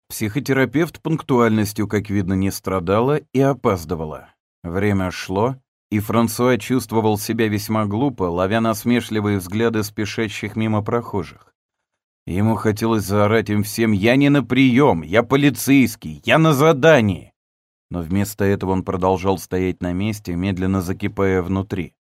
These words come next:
Через четверть часа напротив него остановилось такси,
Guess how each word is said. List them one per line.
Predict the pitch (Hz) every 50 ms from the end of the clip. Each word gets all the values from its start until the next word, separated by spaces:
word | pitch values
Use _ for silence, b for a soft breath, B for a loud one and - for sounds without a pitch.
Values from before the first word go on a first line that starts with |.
| _ _ _ _ _ _ _ _ _ _ _ _ _ _ _ _ _
Через | - - 104 101 113 104
четверть | - - - 160 160 - 110 110 101 - -
часа | - - 151 143 - - 101 92
напротив | 92 92 85 113 117 113 110 107 104 113
него | 113 113 110 110
остановилось | 104 104 - - 104 104 101 101 107 104 101 95 - -
такси, | - 90 85 - - - - - 131 131